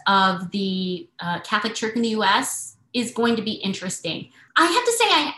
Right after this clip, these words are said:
recently started watching the Great American Baking Show Holiday Edition from last year, where the winner is a Filipino American friar. I don't know if you've seen this.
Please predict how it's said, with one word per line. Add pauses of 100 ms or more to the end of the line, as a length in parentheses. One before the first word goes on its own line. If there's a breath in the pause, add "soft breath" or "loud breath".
recently
started
watching (500 soft breath)
the
Great (100)
American
Baking
Show
Holiday
Edition
from
last
year, (300 loud breath)
where (240)
the
winner (140)
is
a
Filipino
American
friar.
I
don't
know
if
you've (220)
seen
this.